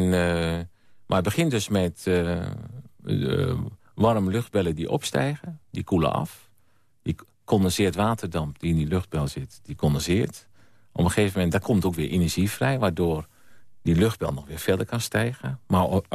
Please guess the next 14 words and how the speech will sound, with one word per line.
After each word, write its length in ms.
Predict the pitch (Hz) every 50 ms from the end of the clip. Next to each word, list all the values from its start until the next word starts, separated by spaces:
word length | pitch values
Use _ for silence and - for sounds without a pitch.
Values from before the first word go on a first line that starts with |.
| 90 82
een 60 | 85
gegeven 320 | 90 - 110 107 98 92 95
moment 220 | 85 76 71 -
ook 320 | - 110 98 - - - - - - - - - - - - -
nog 220 | - 80 73 73
weer 300 | 76 73 - 123 - -
meer 280 | 80 87 87 92 95 98
verzadigd 460 | - - - 110 104 110 110 110 -
kan 180 | - 110 101
raken. 240 | 95 98 101 117 131 -
En 120 | - 123
zo, 200 | 120 143 147 135
zo, 280 | 113 - - 107 95 87 - - - - - - - - - -
ehm, 460 | - - 98 92 92 90 90 95 98